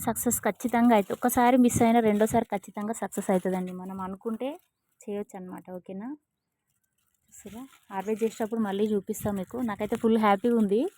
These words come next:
ఎందుకంటే టెర్రస్లో మస్క్ మిలన్ నేనైతే ఫస్ట్ టైమ్ అనమాట. నాకు ఫుల్ హ్యాపీగా ఉందన్నమాట, అందుకే మీతో షేర్ చేసుకుంటున్నా.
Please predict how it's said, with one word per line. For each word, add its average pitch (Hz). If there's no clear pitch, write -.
ఎందుకంటే 220
టెర్రస్లో 226
మస్క్ 208
మిలన్ 214
నేనైతే 220
ఫస్ట్ -
టైమ్ 240
అనమాట. 196
నాకు 214
ఫుల్ 214
హ్యాపీగా 214
ఉందన్నమాట, 202
అందుకే 190
మీతో 202
షేర్ 185
చేసుకుంటున్నా. 196